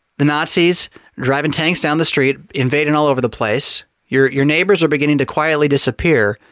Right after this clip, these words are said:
You know what we should do? We should make sure we're taking the Lord's Supper again 'cause we've stopped and we don't believe it anymore. We should do that, because if we don't do that, nothing else matters. And that's, I mean, he didn't quite say it like that,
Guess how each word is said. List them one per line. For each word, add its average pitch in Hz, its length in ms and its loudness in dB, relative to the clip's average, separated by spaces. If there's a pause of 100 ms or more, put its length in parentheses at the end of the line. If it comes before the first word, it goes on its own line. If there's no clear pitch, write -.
(260)
You 123 80 -4
know 165 80 0
what 202 100 4
we 208 60 4
should 175 180 0
do? 170 320 2 (480)
We 175 120 2
should 214 180 2
make 175 180 0
sure 180 200 2
we're 151 200 2
taking 156 300 -2
the 131 80 2
Lord's 131 200 2
Supper 135 300 0
again 107 200 -2
'cause - 140 -8
we've 131 160 -2
stopped 135 320 -4
and 131 80 0
we 131 60 0
don't 123 160 0
believe 117 240 -2
it 107 40 -4
anymore. 104 320 -6
We 131 80 2
should 190 160 0
do 180 120 2
that, 131 360 -4 (540)
because 127 220 0
if 120 60 2
we 135 60 2
don't 185 200 0
do 196 100 4
that, 156 360 -2 (260)
nothing 131 240 0
else 120 120 0
matters. 110 360 -4 (200)
And 165 80 -2
that's, 247 300 -2
I 180 60 -2
mean, 196 160 0 (180)
he - 80 -4
didn't 285 160 -2
quite 214 160 0
say 214 140 2
it 156 60 2
like 160 240 0
that, 240 260 0